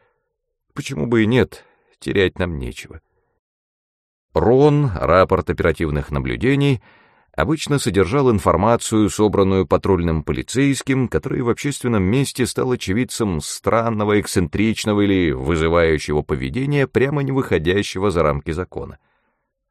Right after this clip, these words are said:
Такой же рапорт подавался на тех, кого заставали при подозрительных обстоятельствах, чаще всего глубокой ночью, хотя и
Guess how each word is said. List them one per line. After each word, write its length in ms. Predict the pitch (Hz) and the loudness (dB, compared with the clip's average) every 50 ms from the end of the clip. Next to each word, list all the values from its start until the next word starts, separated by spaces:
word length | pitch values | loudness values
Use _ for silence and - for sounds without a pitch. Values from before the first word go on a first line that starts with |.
| _ - | _ -4
Такой 240 | 143 - 139 147 | -4 -2 -2 -2
же 140 | 139 127 107 | 0 2 2
рапорт 360 | 104 120 - - 139 123 - | 4 4 4 2 0 -2 -2
подавался 440 | - - 69 - 101 120 120 - 113 | -4 -2 0 2 2 0 0 0 0
на 120 | 101 92 80 | 0 0 0
тех, 240 | - 110 120 110 | 2 0 0 0
кого 220 | - - 87 92 104 | 0 -2 0 0 0
заставали 540 | 92 98 90 - - 78 78 92 98 98 95 | 0 -2 -2 0 0 2 2 4 4 4 2
при 220 | - 90 90 87 | 2 0 -2 -2
подозрительных 760 | - 104 92 95 95 85 87 85 76 - 82 78 82 76 - | -2 0 2 2 2 4 2 0 0 0 -4 -4 -4 -2 -4
обстоятельствах, 960 | 82 - - - - 113 101 78 69 - - - - - - - 50 - - | -6 -6 -6 -4 -2 0 0 0 -2 -2 -6 -12 -16 -16 -14 -14 -16 -16 -16
чаще 320 | _ - - - - - 113 | _ -8 -8 -8 -6 -8 -10
всего 320 | 92 - 92 90 104 120 | -8 -6 -4 -2 -2 -2
глубокой 480 | 113 87 87 90 95 110 101 - 80 71 | -2 -4 -6 -2 -2 -4 -2 -2 -4 -2
ночью, 420 | 65 80 107 120 123 - - 107 | -2 0 0 0 -2 -2 -4 -4
хотя 220 | - 92 85 - 120 | -4 -4 -6 -6 -8
и 280 | - - - - - | -8 -8 -10 -12 -14